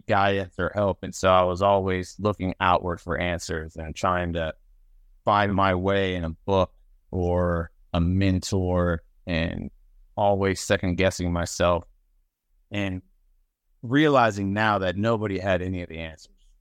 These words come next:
And, uh, like, no one has ever told me anything, even if it resonated with me. And I'm like, "Oh, that really resonates with me."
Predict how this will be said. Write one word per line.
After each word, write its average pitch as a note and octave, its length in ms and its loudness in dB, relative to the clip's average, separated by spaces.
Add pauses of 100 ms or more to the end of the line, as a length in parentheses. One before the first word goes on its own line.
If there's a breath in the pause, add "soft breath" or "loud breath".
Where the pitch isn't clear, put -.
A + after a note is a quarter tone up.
(160)
And, F2 420 -4 (760)
uh, D#2 200 -2 (440)
like, G#2 260 0
no B2+ 260 2
one C#3+ 240 2
has A2 220 0
ever B2+ 360 2
told A#2 420 -2
me A2 280 -2 (180)
anything, G#2 760 0
even E3+ 260 0
if E3 100 -2
it C#3 140 0
resonated A#2 500 0
with G2+ 200 -4
me. G#2 80 -4
And G2+ 100 2
I'm G#2+ 80 4
like, G2+ 160 0
"Oh, A#2+ 140 0
that A#2 180 0
really A2 180 -4
resonates A2 560 0
with G2+ 140 -4
me." G#2 240 -2